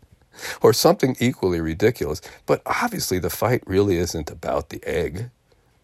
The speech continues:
It's about some underlying energy or unresolved conflict between us. And it's the same thing with my own triggering and depleting thoughts.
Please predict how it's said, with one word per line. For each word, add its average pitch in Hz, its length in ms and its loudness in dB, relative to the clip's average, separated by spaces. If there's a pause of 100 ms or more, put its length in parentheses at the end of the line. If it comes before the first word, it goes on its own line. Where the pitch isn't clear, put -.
(580)
It's - 180 0
about 104 340 2
some - 220 0
underlying 82 520 0
energy 85 420 -2
or 73 240 0 (260)
unresolved 87 640 0
conflict - 560 -4
between - 380 -10
us. - 300 -12 (920)
And 131 140 -2
it's 123 120 -2
the 120 80 -2
same 143 260 2
thing 143 260 4
with 101 180 0
my 90 180 0
own 147 520 0 (240)
triggering 117 600 2
and 92 100 0
depleting 127 520 -4
thoughts. - 840 -6